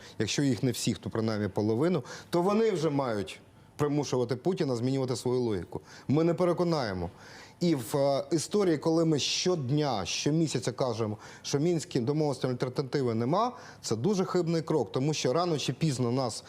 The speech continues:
схоплять за язик і змусять їх виконувати. І це буде означати величезні проблеми для, для держави. Тому не, не Путіна переконувати.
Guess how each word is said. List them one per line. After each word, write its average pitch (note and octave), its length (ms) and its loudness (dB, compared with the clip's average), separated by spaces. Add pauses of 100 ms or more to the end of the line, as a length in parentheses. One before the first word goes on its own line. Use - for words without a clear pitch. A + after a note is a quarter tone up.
(140)
схоплять C#3 540 -2
за B2 120 0
язик C3 280 0 (240)
і E3 80 2
змусять D3+ 680 0 (140)
їх C3 200 -2
виконувати. D#3 680 -2 (1500)
І D3 80 4
це G3 200 2
буде F3 220 2
означати A2 800 0
величезні C#3+ 680 0
проблеми C3 520 0
для, A#2 280 0
для A2+ 160 0
держави. G#2 540 0
Тому D3 300 0 (300)
не, F3+ 200 4
не F#3+ 140 2
Путіна D#3 400 0
переконувати. F2+ 720 -2